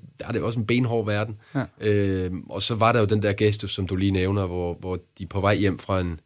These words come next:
Speaker 1: hjemmekamp, ud-, udkamp, undskyld, øh, hvor Dennis Wise, anføreren, ringer til mig og siger, "Jeg skal møde op inde i Covent Garden." Øhm, og hvor jeg tænker, "Hold da fast, hvad, de har lige spillet kamp, hvorfor møder de dog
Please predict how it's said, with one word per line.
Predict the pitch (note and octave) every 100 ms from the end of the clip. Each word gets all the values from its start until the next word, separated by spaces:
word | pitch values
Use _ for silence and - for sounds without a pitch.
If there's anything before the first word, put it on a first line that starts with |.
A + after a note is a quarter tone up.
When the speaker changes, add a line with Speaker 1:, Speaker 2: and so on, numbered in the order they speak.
| -
Speaker 1:
hjemmekamp, | G2 G2+ G2+ F2+ - _ _ _
ud-, | - A#2+
udkamp, | A#2 A2 A2 F#2+
undskyld, | G2 F#2 G#2 F#2+ - - _
øh, | - F#2+
hvor | G2
Dennis | G2 G2+ G2+
Wise, | G2 G2 G2+ G2
anføreren, | G2 G#2 G#2 G2
ringer | F#2 G2
til | F#2+ G2
mig | G2
og | F#2
siger, | G2+
"Jeg | F#2
skal | E2+ F#2+
møde | F#2+
op | F#2 G2
inde | G2+
i | G2
Covent | G2 F#2+ G2
Garden." | F#2 F#2 F#2+ F2+ _ _ _ _ -
Øhm, | F2+ F2+ E2+ E2 E2 D#2+ D2
og | -
hvor | E2+ F2
jeg | E2
tænker, | F2+ -
"Hold | F#2+
da | F#2+
fast, | - E2+ E2+
hvad, | F2 E2+
de | E2 D#2
har | E2 D#2+
lige | A2
spillet | G#2+ F#2+ D#2
kamp, | - F#2+
hvorfor | F#2 F#2 F#2+ E2
møder | F#2 F2+
de | E2
dog | F2 E2+ D#2+